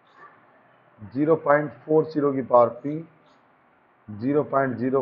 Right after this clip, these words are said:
five की power Q और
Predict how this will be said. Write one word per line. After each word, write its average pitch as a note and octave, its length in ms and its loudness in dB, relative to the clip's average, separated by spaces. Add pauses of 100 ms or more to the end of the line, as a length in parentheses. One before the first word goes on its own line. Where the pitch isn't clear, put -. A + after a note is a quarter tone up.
five C3 200 2
की B2 80 -2
power A2+ 300 4 (140)
Q D3+ 220 -6 (2000)
और C3 240 6